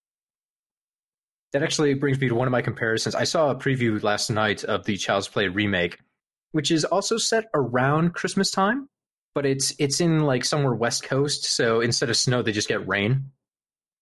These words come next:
which is such a bummer, because in this movie, I love that there's snow and there's a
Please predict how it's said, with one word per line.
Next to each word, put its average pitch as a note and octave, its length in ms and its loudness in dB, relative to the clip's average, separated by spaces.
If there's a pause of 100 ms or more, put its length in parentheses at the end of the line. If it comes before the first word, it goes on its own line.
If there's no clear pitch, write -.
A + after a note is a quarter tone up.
which C#3+ 120 0
is C3+ 100 -2
such F3 200 0
a C#3+ 60 0
bummer, B2 280 0
because A#2 200 -2
in A#2+ 80 2
this C#3 160 -2
movie, B2+ 180 2
I A2+ 100 0
love B2 300 0
that A2+ 160 -2
there's G#2 260 2
snow A2 600 0 (360)
and A#2 200 0
there's A2+ 240 2
a G2+ 400 2